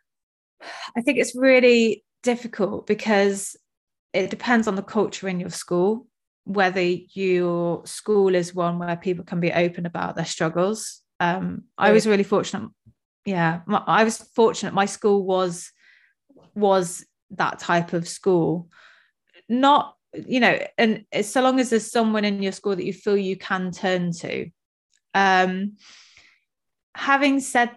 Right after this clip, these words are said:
Speaker 1: that, I think there's also a, a risk of, you know, as a senior leader, you're thinking, "Okay,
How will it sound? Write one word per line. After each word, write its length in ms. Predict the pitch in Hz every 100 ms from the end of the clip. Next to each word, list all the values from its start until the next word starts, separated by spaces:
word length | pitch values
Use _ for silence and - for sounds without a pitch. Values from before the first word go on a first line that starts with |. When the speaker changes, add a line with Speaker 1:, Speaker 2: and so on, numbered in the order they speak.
| -
Speaker 1:
that, 240 | 180 -
I 60 | 196
think 300 | - 208 190
there's 220 | 202 202
also 420 | 208 220 - 196
a, 440 | 190 185 180 180 -
a 160 | 185 185 185
risk 460 | 185 165 - -
of, 400 | - 170 170 170 - - _ -
you 100 | 190
know, 340 | 165 160 - - _ _ _ -
as 240 | - 196
a 40 | 190
senior 380 | - 202 190
leader, 360 | 185 196 196 175
you're 260 | 175 175 180
thinking, 760 | - 190 180 - 165 165 170 190
"Okay, 540 | 180 175 151 165